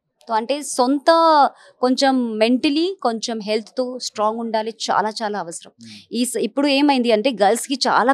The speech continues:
Speaker 1: పెంపర్‌కి గ్రోన్ అప్ చేస్తున్నాను పేరెంట్స్,
Speaker 2: అవును, అవును.
Speaker 1: చాలా పెంపర్‌కి.
Speaker 2: అవును.
Speaker 1: ఆకి అస్సలు అంతా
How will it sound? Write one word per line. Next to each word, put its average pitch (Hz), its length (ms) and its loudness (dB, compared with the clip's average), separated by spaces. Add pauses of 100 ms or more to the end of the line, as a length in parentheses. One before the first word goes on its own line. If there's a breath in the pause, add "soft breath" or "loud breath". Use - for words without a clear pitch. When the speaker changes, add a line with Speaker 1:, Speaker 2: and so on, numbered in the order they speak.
Speaker 1:
పెంపర్‌కి 254 400 0 (1600)
గ్రోన్ 233 240 -2
అప్ 233 140 -10
చేస్తున్నాను 202 500 -6
పేరెంట్స్, 175 380 -2
Speaker 2:
అవును, 117 120 -14
అవును. - 220 -14
Speaker 1:
చాలా 302 400 4
పెంపర్‌కి. 254 500 2
Speaker 2:
అవును. - 180 -20 (420 soft breath)
Speaker 1:
ఆకి 254 260 0
అస్సలు 294 260 0 (100)
అంతా 240 180 0